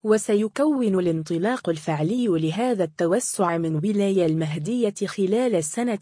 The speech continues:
الجارية، على أن تتواصل بقية المشاريع بين ألفين وسبعة وعشرون وألفين وتسعة وعشرون في مناطق سياحية بارزة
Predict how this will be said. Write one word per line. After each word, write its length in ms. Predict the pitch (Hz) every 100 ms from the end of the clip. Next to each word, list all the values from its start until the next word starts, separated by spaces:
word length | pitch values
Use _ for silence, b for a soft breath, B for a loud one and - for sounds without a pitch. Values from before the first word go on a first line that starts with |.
| 170
الجارية، 760 | 160 175 233 240 226 226 226 - _
على 280 | - 190 247
أن 340 | 233 220 190 190
تتواصل 800 | 185 226 208 247 302 254 202 165
بقية 520 | 160 156 262 233 175 170
المشاريع 760 | 170 165 156 175 160 233 202
بين 300 | 180 190 202
ألفين 520 | 165 160 156 240 220
وسبعة 540 | 160 151 226 220 208 202 190
وعشرون 680 | 175 160 151 156 202 247 233
وألفين 680 | 175 156 160 151 240 233 165
وتسعة 540 | 160 247 240 220 208 -
وعشرون 760 | 175 160 151 156 202 233 247 170
في 220 | - 185
مناطق 600 | 160 170 233 - 196 185
سياحية 720 | 156 175 156 151 254 233 202
بارزة 720 | 185 175 160 156 156 220 220